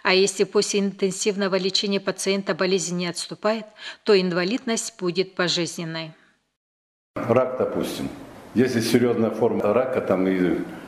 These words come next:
Speaker 2: распространённость первичного очага, там, в виде метастазов есть, нет, там много там критериев оценки. Бывает, сразу даём первую группу и бессрочно. Бывает, мы даём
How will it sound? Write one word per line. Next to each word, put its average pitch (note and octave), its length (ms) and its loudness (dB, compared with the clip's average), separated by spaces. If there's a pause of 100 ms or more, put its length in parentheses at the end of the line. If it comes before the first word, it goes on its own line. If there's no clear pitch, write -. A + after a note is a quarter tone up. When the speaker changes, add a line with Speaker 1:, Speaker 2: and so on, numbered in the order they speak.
Speaker 2:
распространённость G#2 1040 0
первичного G2 520 2
очага, G2 380 2
там, F#2 200 -2
в F2+ 40 0
виде F#2 180 2
метастазов F2+ 640 2
есть, F#2 240 2
нет, A#2 180 0
там G2+ 100 2
много A2+ 260 2
там D#2+ 240 -2 (520)
критериев B2 500 2
оценки. G#2 520 0 (800)
Бывает, C3 380 2 (240)
сразу A2+ 340 2
даём A2 440 2 (340)
первую G#2 420 2
группу A2 300 2
и A2 80 4
бессрочно. - 600 -2 (600)
Бывает, A#2+ 360 2
мы A2+ 100 2
даём G#2+ 420 2